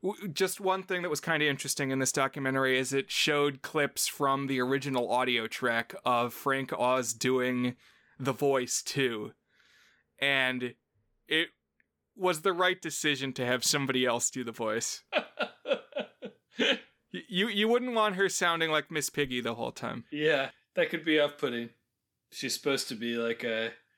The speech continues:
Speaker 2: legitimately winning and charming singer.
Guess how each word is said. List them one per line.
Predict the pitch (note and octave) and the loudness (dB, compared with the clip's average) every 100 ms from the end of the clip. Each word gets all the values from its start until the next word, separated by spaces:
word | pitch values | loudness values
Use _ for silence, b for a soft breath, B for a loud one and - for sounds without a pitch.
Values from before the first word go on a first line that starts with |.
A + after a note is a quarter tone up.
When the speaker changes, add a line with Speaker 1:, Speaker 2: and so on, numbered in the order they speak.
| _ - | _ -6
Speaker 2:
legitimately | D3+ D3+ C#3 B2+ B2+ B2+ C3 B2+ B2+ B2+ A#2 - _ | 0 0 0 -4 -6 -8 -6 -4 0 0 -2 -4 _
winning | A#2 B2+ C3+ B2+ B2+ - - | -6 -4 -2 -2 -4 -8 -14
and | C3+ B2+ | -12 -8
charming | - D3 C#3 C#3 C3+ | -2 -2 -2 -4 -8
singer. | B2+ - C3+ B2+ C3 | -8 -6 -6 -6 -10